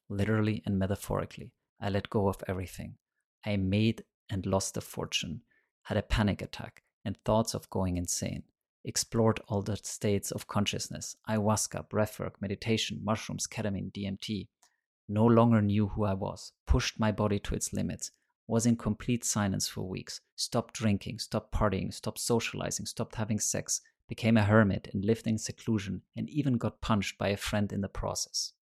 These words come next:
All in a search for finding the answer, the truth about life. What can I tell you?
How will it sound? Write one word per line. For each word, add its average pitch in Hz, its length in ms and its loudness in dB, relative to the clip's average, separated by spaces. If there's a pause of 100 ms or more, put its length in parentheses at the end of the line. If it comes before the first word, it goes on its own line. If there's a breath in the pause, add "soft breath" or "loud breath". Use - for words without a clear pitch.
(640)
All 113 340 8
in 110 160 2
a - 20 0
search - 460 -2
for - 160 -10
finding 98 480 0
the 98 160 -2
answer, 98 360 -8 (500)
the 107 100 -6
truth - 480 -4
about 92 260 -2
life. - 420 -10 (1400)
What 104 160 -6
can 110 160 4
I 101 80 4
tell 90 240 0
you? 90 260 -8